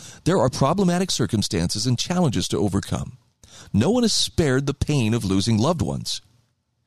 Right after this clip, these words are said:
As we go about our day, we encounter strangers. Some of those strangers would benefit by our kindness, perhaps just a smile or a kind word. Can we not all increase our kindness quotient?"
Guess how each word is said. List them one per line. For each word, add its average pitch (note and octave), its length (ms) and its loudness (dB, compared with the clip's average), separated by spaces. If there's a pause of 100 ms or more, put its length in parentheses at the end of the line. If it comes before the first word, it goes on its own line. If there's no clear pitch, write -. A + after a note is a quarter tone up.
(240)
As F2+ 160 -2
we F2 80 -2
go A2+ 140 2
about C#3 260 0
our C#3 80 0
day, A#2 400 0
we G#2+ 180 0
encounter A2+ 380 0
strangers. C3+ 760 -2 (680)
Some G2 220 0
of A2 40 0
those A#2 140 2
strangers A#2+ 540 0
would F2+ 120 -2
benefit A#2+ 400 0
by G2+ 140 2
our F#2 100 2
kindness, C2+ 440 -4
perhaps A2+ 340 0
just D#3+ 220 -2
a C#3 60 0
smile F3 440 0
or F#2+ 160 0
a A2 40 -2
kind D3 340 0
word. C#3+ 360 0 (1300)
Can G#3 280 0
we G#3 120 4
not C3 300 2
all A2+ 460 0
increase A#2 680 -2
our A2 100 0
kindness A#2+ 480 -2
quotient?" - 640 -2